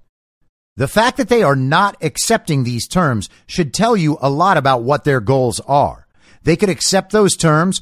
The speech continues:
resume trading oil and gas with Russia if they wanted,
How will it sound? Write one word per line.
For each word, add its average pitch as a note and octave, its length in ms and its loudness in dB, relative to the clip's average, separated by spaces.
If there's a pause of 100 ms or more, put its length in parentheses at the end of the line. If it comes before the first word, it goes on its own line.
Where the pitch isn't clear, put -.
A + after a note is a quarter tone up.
(180)
resume D3+ 560 2
trading F3+ 420 0
oil D#3+ 260 2
and D3+ 120 -2
gas D3 460 0 (440)
with B2+ 220 -2
Russia D3 500 0 (400)
if D3+ 160 -2
they D#3 120 2
wanted, C#3+ 400 0